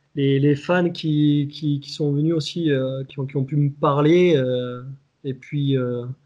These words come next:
aussi décrire ce qu'ils avaient ressenti, euh, auprès, euh, auprès du, ben,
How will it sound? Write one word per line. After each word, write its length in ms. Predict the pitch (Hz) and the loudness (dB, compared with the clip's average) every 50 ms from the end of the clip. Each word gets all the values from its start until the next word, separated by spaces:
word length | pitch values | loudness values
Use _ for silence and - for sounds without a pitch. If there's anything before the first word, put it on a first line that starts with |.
| _ _ _ _ _ _ | _ _ _ _ _ _
aussi 360 | 135 131 - - - - 143 | -6 -6 -6 -6 -6 -6 -4
décrire 360 | 131 135 139 139 - - 156 | -2 -2 -2 -2 -2 -2 -4
ce 80 | - - | -4 -4
qu'ils 220 | - - 135 127 | -8 -6 -4 -4
avaient 120 | 131 127 135 | -2 -2 -2
ressenti, 720 | 131 131 135 135 - 143 135 135 - 196 196 - - - _ _ _ _ _ _ _ _ _ _ | -2 -2 -4 -4 -4 -6 -6 -6 -6 -8 -8 -8 -12 -18 _ _ _ _ _ _ _ _ _ _
euh, 180 | 135 127 127 127 127 _ _ | -8 -8 -8 -8 -10 _ _
auprès, 420 | - _ _ _ - 151 147 143 135 | -20 _ _ _ -2 0 2 2 2
euh, 320 | 127 123 123 120 120 123 123 131 - _ _ | 2 0 -2 -4 -6 -10 -12 -16 -18 _ _
auprès 340 | 147 135 123 - _ 143 135 | -12 -12 -12 -10 _ -6 -6
du, 520 | 123 123 127 127 123 123 120 120 120 123 120 123 _ _ _ _ _ _ _ _ _ _ - | -4 -4 -4 -4 -4 -4 -6 -8 -10 -12 -16 -20 _ _ _ _ _ _ _ _ _ _ -10
ben, 220 | 123 120 117 120 | -10 -10 -10 -14